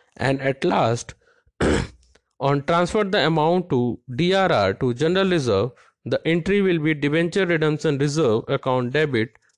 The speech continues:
to general reserve account. And the second method for the redemption of debenture in installment by draw of lots.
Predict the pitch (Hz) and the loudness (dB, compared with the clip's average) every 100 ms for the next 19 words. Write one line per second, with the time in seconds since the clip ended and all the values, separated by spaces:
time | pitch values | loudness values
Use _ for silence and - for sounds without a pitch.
0 | _ - 156 165 190 _ _ - 110 156 | _ -2 0 0 -2 _ _ -12 -2 0
1 | 151 143 165 202 - _ 123 139 131 123 | 0 0 0 -4 -12 _ -2 -2 2 2
2 | 113 147 - _ - 151 - 156 98 98 | 2 -2 -10 _ -8 -6 -2 0 -2 -6
3 | - _ _ _ _ _ _ _ _ _ | -20 _ _ _ _ _ _ _ _ _
4 | _ _ - 151 143 139 135 160 160 202 | _ _ -8 -2 0 0 -2 -2 0 0
5 | 208 196 180 175 127 131 147 131 123 127 | 2 2 0 0 0 0 -2 -2 0 0
6 | 135 156 160 - 185 180 160 151 156 147 | 2 0 -2 -2 0 0 0 0 0 -2
7 | - 110 110 131 127 127 - - 156 156 | 0 0 0 -4 -2 -4 -4 0 0 0
8 | 160 143 110 110 113 123 135 - 104 107 | -2 0 0 0 0 0 2 0 -2 -4
9 | - 143 147 98 - - | -6 -2 -2 -4 -10 -20